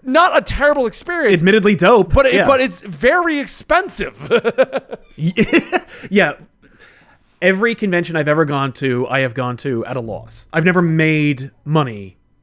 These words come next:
Speaker 2: at a convention.
Speaker 1: Right.
Speaker 2: Ever. And it's just about networking and participating in the, the collaborative experience of a convention, which is worth, for me, a,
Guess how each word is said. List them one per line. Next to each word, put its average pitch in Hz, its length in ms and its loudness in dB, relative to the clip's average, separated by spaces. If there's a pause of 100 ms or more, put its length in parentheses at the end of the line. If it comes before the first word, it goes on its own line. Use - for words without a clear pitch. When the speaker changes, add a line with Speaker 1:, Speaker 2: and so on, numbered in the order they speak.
(120)
Speaker 2:
at 143 80 -4
a 127 40 -6
convention. 123 460 -14
Speaker 1:
Right. 220 300 -2
Speaker 2:
Ever. 131 180 -6 (720)
And 143 600 -4 (380)
it's - 260 -4
just 180 440 0
about 127 560 -2 (220)
networking 160 720 0 (260)
and 143 520 -2 (300)
participating 143 680 -4
in 139 260 -6
the, 127 240 -4
the 123 120 -10
collaborative 139 720 -4
experience 127 600 -6
of 143 180 -6
a 147 60 -4
convention, 208 480 -2
which 170 200 0 (300)
is 185 180 2
worth, 170 500 2
for 214 160 4
me, 240 440 2
a, 175 100 2